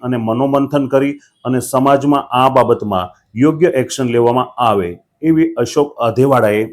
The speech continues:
માંગ કરી છે. ત્યારે મહત્વનો સવાલ એ છે કે દીકરી કોઈ પણ સમાજની હોય, પરંતુ બ્લેકમેલ કરનારા આ લફંગાને સજા તો મળી જશે, પરંતુ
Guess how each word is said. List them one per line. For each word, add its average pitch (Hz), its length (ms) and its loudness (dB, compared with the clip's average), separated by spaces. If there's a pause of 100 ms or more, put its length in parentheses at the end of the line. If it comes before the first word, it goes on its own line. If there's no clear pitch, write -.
(120)
માંગ 104 300 0
કરી 90 300 -8
છે. 82 200 -14 (480)
ત્યારે 110 200 0 (400)
મહત્વનો 175 500 0
સવાલ 104 460 2 (340)
એ 147 120 0 (120)
છે 107 300 -6
કે 104 220 -4 (420)
દીકરી 151 420 2 (240)
કોઈ 185 260 6
પણ 185 200 2
સમાજની 139 520 2
હોય, 113 340 2
પરંતુ 151 420 2 (540)
બ્લેકમેલ 175 520 4
કરનારા 147 480 4 (160)
આ 131 160 2
લફંગાને 127 680 2 (320)
સજા 120 360 -2
તો 156 160 2
મળી 165 280 4
જશે, 151 300 0 (240)
પરંતુ 170 340 0